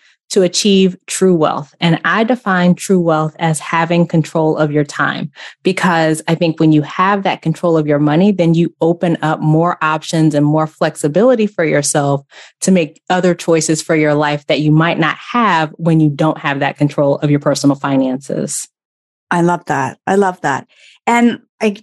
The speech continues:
Speaker 2: can't overlook the way you introduce yourself and how I described you as lawyer turned financial coach. Can you tell us a little bit about that journey?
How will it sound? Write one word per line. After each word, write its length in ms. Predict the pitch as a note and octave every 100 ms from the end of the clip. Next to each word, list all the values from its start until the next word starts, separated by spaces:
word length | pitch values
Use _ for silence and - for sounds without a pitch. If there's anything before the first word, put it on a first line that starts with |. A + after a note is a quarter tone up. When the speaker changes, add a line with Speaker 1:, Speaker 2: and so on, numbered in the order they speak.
| _ -
Speaker 2:
can't 480 | A3+ A#3+ A#3+ A3 - -
overlook 600 | A3 G#3+ F3+ E3 C#4 _ _ _
the 80 | -
way 180 | F#3 F#3+
you 140 | G3
introduce 360 | F#3 F3+ F3+ -
yourself 460 | F3+ F3 F3 B3 A3+
and 380 | E3 E3 - - -
how 240 | - E3+
I 100 | F#3
described 480 | G3 G3 - D#3 E3+
you 100 | F3
as 240 | - G3 F#3+
lawyer 500 | F#3 G3+ G#3+ A3 G#3+
turned 540 | - A3 G3 F#3+ F3+
financial 720 | - F#3 F#3 F#3 F3+ - E3
coach. 640 | E3 - F#4 F#3+ - - - - _ _ _ -
Can 100 | C#4+
you 80 | C#4+
tell 220 | C#4+ C#4
us 100 | C#4
a 60 |
little 240 | B3+ C4+ F4
bit 120 | B3+
about 460 | G#3+ F3+ F3 - -
that 260 | F3+ -
journey? 540 | - G#3+ D#4+ C4+ -